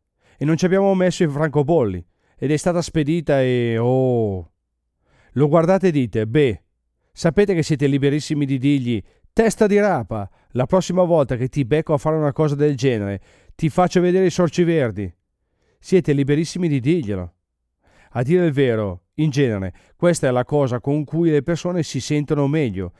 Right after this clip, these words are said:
e che di solito risulta più accettabile, quando hanno combinato qualcosa.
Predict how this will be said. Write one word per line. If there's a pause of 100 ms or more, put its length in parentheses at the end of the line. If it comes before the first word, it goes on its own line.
(220)
e
che
di
solito
risulta
più
accettabile, (760)
quando
hanno
combinato
qualcosa.